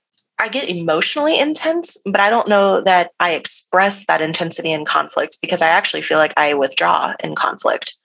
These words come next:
because I'm afraid of breaking relationship. I don't know if it's that push-pull thing, um, or, like, I, I get really internally expressive.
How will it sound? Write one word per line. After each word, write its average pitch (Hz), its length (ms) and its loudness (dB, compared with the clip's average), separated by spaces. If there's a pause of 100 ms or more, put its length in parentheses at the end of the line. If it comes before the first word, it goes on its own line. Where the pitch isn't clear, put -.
(840)
because 185 220 2
I'm 160 140 2
afraid 156 300 0
of 143 100 -4
breaking - 280 -4
relationship. - 440 -2
I 160 60 0
don't 165 100 2
know 165 80 2
if 165 80 -8
it's - 140 -2
that - 160 -6
push-pull - 480 0
thing, 269 440 0 (100)
um, 165 440 -2 (1000)
or, 190 340 6
like, 196 180 2
I, 180 260 0 (400)
I 190 80 -2
get 190 220 -4
really 175 560 -2
internally 220 840 -2 (420)
expressive. 285 760 -2